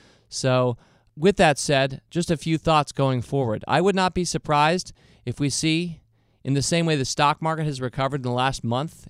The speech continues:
and, in fact, surged to new highs, I wouldn't be surprised at all if in a couple years, um, trade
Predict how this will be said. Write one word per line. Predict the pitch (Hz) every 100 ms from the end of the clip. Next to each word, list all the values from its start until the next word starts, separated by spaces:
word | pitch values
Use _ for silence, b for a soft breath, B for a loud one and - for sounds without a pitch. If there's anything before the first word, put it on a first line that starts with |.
| -
and, | 113 113
in | - 113
fact, | 135 127 -
surged | - 131 -
to | -
new | 131 135
highs, | 139 139 -
I | 127
wouldn't | 147 170 160 -
be | 120 139
surprised | 135 139 135 123
at | 120
all | 131 127 123
if | 113
in | 123
a | 117
couple | - - 127
years, | 117 156 113 107 - b b b b b
um, | - 110 110 - _
trade | - 180 165 117 104